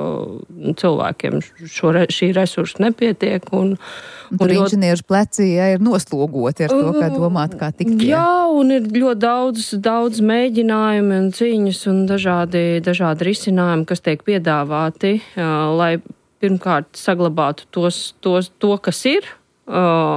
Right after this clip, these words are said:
Speaker 1: recirkulētu, atgrieztu, teiksim, ā, apritē ūdeni un, ā, nu jā, un tad mēģinātu izbalansēt starp, ā,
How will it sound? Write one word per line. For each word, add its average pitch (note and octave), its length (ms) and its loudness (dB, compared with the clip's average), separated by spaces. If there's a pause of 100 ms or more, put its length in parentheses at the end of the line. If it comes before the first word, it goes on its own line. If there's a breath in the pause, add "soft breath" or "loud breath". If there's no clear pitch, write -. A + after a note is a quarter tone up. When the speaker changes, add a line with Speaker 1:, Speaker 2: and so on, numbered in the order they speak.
(540)
Speaker 1:
recirkulētu, C4 960 0 (160)
atgrieztu, E3 720 -4
teiksim, D3 500 -4 (100)
ā, C3+ 140 -8 (800)
apritē A3 540 0 (680 loud breath)
ūdeni F#3+ 600 2
un, F#3 360 2
ā, F3 140 2 (400)
nu G3+ 120 2
jā, B3+ 260 2
un D3+ 200 -2
tad E3 160 -4
mēģinātu F3+ 560 0
izbalansēt D#3+ 720 0
starp, D#3 280 -6
ā, D3+ 180 0